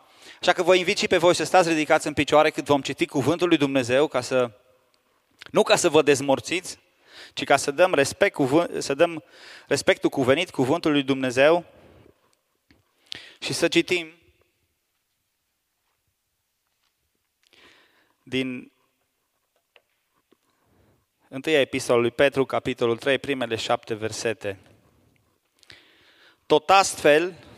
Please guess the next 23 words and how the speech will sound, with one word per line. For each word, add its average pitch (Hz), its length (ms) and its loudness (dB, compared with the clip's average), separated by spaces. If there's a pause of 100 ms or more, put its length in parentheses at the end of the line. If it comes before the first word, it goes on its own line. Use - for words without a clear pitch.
(120)
nevestelor, 147 840 2
fiți - 300 -6
supuse 147 440 0
și 143 160 -4
voi 139 200 2
bărbaților 135 680 2
voștri, 127 580 -2 (500)
pentru 190 320 2
ca, 160 500 2
dacă 139 340 2
unii 156 200 2
nu 214 180 2
ascultă 175 480 2
cuvântul, 160 540 -2
să 139 140 -6
fie 139 240 -2
câștigați 123 680 -6
fără 196 260 4
cuvânt 127 640 -2 (360)
prin 185 180 2
purtarea 147 440 4
nevestelor 131 680 2
lor, 107 320 0